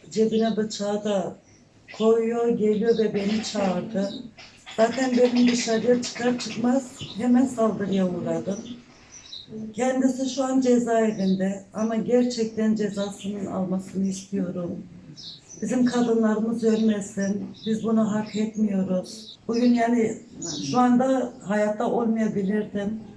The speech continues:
Sebepsiz yere. Ben devletimize sesleniyorum. Ne olursun hak eden cezayı alsınlar.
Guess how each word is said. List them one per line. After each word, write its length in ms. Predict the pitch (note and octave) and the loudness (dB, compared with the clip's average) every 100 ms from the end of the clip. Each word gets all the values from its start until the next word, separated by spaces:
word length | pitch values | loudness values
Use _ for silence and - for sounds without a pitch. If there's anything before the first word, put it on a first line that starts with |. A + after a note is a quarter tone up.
| - - | -18 -18
Sebepsiz 840 | - G#3+ A3 A3 A3+ A3+ A#3 A#3+ G#3 | -8 2 2 4 2 0 -2 -2 2
yere. 360 | G3+ F3+ F3 - - - - - - - - - | 2 2 -2 -8 -14 -18 -18 -20 -20 -20 -20 -2
Ben 240 | A3+ A#3 A3+ | 2 4 4
devletimize 840 | A#3 B3 B3 - - - B3+ B3 | 4 4 4 2 0 0 -2 -2
sesleniyorum. 960 | A#3+ A#3 - G#3 F#3+ F#3+ F3+ F3+ F3 D#3+ F3 | -2 -2 -2 -2 2 2 2 -2 -8 -6 -4
Ne 100 | A#3 | 2
olursun 640 | C4+ B3 A3+ - G3 F#3+ | 2 2 -2 -4 -4 -2
hak 300 | G3 B3+ A#3+ | 0 -2 -2
eden 320 | A3+ G#3 G#3 | -2 -2 -2
cezayı 500 | F#3 G#3 G#3 G3+ G#3+ | 0 -2 -2 0 0
alsınlar. 720 | F#3 F#3 - A#3 A#3+ F#3+ E3 | -2 -4 -8 -4 -2 -2 -2